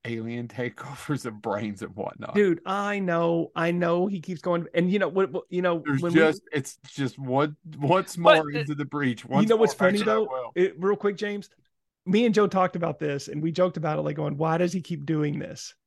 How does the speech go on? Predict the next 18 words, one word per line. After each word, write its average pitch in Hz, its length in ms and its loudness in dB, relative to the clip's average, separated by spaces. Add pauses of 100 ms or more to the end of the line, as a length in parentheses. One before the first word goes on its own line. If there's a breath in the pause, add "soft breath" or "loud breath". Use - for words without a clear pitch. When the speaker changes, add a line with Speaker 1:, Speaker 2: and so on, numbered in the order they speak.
(580)
Speaker 2:
And 175 220 4
then 196 120 4
I 180 100 0
was 175 140 0
like, 165 260 0 (220)
"There's 202 260 0
a - 20 0
movie 185 340 0
where 156 140 -2
he 156 140 -8
didn't 147 220 -8
do 151 200 0
this." 143 240 -4
I 156 40 0
was 147 100 -2
like, - 100 -2
"Oh, 269 200 2
Super. 196 600 0